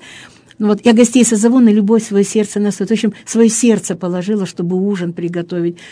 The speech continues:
Но он такой не говорун. Пришел, схлебал все это. "Ну как, понравилось?" "Нормально". Думает, "Ну все, не любит, а я старалась" и так далее. То есть мы другие,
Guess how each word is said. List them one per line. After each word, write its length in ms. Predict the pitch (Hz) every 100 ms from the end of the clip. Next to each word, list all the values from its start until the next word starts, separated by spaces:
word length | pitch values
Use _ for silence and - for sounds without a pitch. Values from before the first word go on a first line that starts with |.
| - -
Но 180 | 262 339
он 80 |
такой 300 | - 294 262
не 160 | 220 269
говорун. 640 | 254 240 240 185 135 - _ _ _
Пришел, 540 | - 220 - 311 330 294
схлебал 500 | - 214 220 262 277
все 200 | 269 240
это. 480 | 226 214 202 196 214 _ - - -
"Ну 120 | 370
как, 240 | 370 330
понравилось?" 720 | 320 320 311 240 170 135 135 -
"Нормально". 880 | 120 123 123 151 208 202 190 190 185 _ _ _ _ 185
Думает, 260 | 180 175
"Ну 100 | 285
все, 520 | 285 - 180 180 180 170 _ _ _ _ _ -
не 160 | 233 233
любит, 460 | 170 185 170 175
а 60 | 214
я 140 | 269
старалась" 680 | 262 - 170 156 180 170 -
и 40 | 185
так 200 | 190 170
далее. 180 | 170
То 60 | 190
есть 140 | 202
мы 200 | 240 349
другие, 640 | 269 214 269 202 185 165